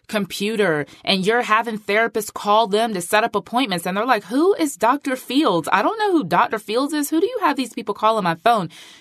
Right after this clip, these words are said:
You don't wanna do that. That is going to backfire.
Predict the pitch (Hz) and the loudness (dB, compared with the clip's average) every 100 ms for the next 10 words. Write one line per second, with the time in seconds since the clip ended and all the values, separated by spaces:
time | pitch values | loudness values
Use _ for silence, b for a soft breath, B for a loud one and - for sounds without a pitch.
0 | B 185 269 311 311 254 254 220 170 202 | B 0 2 4 0 -2 -4 -4 -4 -2
1 | 196 135 113 - 190 269 220 240 233 208 | 0 -2 -4 -6 -2 -2 -2 -2 -4 -4
2 | 165 143 165 - - 143 107 - - | -6 -4 -4 -4 -4 -4 -2 -6 -10